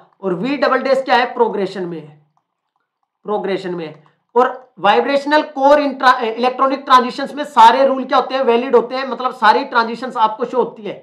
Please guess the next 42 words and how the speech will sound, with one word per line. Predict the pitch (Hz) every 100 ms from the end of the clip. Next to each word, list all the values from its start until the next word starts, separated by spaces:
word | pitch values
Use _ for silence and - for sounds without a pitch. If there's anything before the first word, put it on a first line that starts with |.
| _ _ _ _ _ 196
सारी | 208 233
की | 254
सारी | 240 233
क्या | 247
होती | 240 -
है, | 233 254 - _
शो | _ 247
होती | 226 - 214
है। |
ये | 214 240
बात | 226
बोल | 220 220
दी | 233
मैंने। | 233 220 - _
अब | 262
मुझको | 240 233 254
ये | 240
बताओ | 220 214 240
कि | 262
इसमें | 233 - 254
कौन | 254 233 226
से | 254
फिक्स, | 240 233 -
कौन | _ 240 240
सा | 269 254
वैलिड | 220 220 247
होगा, | 220 247
कौन | 240 214
सा | 196 202
नहीं | 175
होगा, | 175 190 196
इसके | - 240
अंदर | 214
बताना | 196 196 185
मेरे | 185 156
को। | 156 _ _ _ _ _ _ _ -
फर्स्ट | 233 233
है | 247
मेरे | 220 220
पास | 226 226 - _ _ _ _ _ _ _ _ _ _ _ _ _ _ _ _ _ _ _
वी | 147 226
डैश | 214 233 233 -